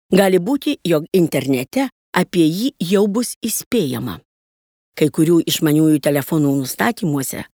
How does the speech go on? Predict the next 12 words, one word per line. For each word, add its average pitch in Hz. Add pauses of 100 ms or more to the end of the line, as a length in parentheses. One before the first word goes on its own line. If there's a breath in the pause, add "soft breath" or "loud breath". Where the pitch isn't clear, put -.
(180)
pavyzdžiui, 233 (180)
iPhone, 185 (280)
naudojantiems 147 (100)
aios 143
trylika, 208 (400)
galima 294 (180)
įsijungti 190
funkciją 330 (360)
automatiškai 269
nutildančią 196
nepažįstamus 147
numerius. 143